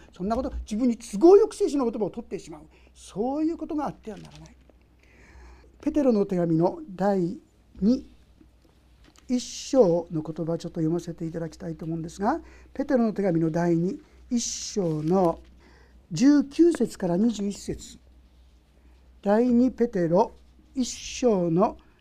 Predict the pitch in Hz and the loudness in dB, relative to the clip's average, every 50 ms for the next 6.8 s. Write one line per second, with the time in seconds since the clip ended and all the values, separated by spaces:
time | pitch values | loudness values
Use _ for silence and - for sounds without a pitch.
0 | _ - - 233 269 277 269 269 254 254 - - 311 320 285 269 - 185 175 175 | _ -6 -2 0 2 2 2 0 -2 -4 -2 2 2 2 2 2 0 -4 -4 -2
1 | 170 160 180 196 180 190 170 165 156 - - 233 277 - - - _ _ _ - | 0 0 -2 -2 -4 -4 -6 -6 -6 -8 -12 -12 -12 -14 -16 -20 _ _ _ -4
2 | 220 220 196 180 196 208 247 302 330 320 311 285 233 - 220 220 220 240 254 208 | -2 -2 -2 0 2 4 6 6 6 6 4 0 -2 -2 0 0 2 0 0 -2
3 | 214 208 185 180 202 220 208 269 269 233 214 226 170 - 202 208 208 190 175 - | -2 -2 -2 -2 -2 -4 -6 -6 -6 -6 -6 -6 -6 -4 -2 -2 0 -2 -2 -6
4 | - - - - - - - - - - 202 190 196 208 196 185 - 208 175 185 | -12 -20 -20 -20 -20 -20 -20 -18 -8 -6 -4 -2 0 0 -2 -2 -4 -6 -8 -6
5 | 185 233 196 180 190 208 226 214 - - 254 254 247 - - 202 196 185 185 175 | -4 -4 -4 -2 -2 -2 -2 -4 -2 -2 0 0 0 -2 -4 -4 -4 -2 -2 -4
6 | 180 165 - 185 185 185 - 180 180 185 170 180 175 - - | -4 -6 -6 -8 -8 -6 -6 -4 -2 -2 -2 -4 -6 -8 -12